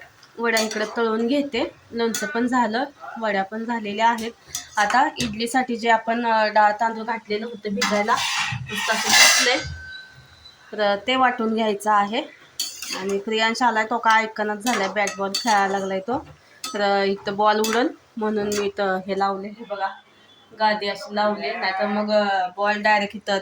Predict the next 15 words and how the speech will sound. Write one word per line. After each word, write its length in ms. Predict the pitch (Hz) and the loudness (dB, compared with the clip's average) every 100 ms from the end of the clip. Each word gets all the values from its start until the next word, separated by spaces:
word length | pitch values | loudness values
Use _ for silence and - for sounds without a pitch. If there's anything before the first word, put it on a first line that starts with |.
| - | -2
तेलामध्येच 600 | 220 196 196 196 196 196 | 0 2 0 0 -2 -2
जाईल, 280 | 185 180 170 | -4 -4 -6
ते 80 | 214 - - - - - - - | -6 -6 -8 -10 -8 -10 -14 -2
ऐकनाच 500 | 208 208 208 202 202 | 0 0 0 0 0
झालाय 300 | 247 226 180 | 0 0 -2
तो. 220 | 175 185 180 - - - - - - - - - - - - - - - _ _ _ - - _ _ _ _ _ _ - _ _ - | -4 -6 -8 -12 -20 -8 -6 -6 -8 -10 -12 -12 -20 -20 -20 -20 -20 -20 _ _ _ -20 -20 _ _ _ _ _ _ -20 _ _ -14
चला, 240 | - 214 202 | -6 0 0
आता 140 | 208 | 0
मिस्टरांना 500 | 226 - 220 214 220 | -4 -2 0 2 2
नाश्ता 380 | 226 214 - 214 | 0 0 -2 -2
देते, 260 | 226 220 | -2 -2
आळू 300 | 226 214 214 | 2 2 2
वडी 160 | 214 208 | -2 -2
आणि 160 | 208 214 | -2 -4
चहाचा, 460 | 226 214 202 269 | -4 -4 -2 -4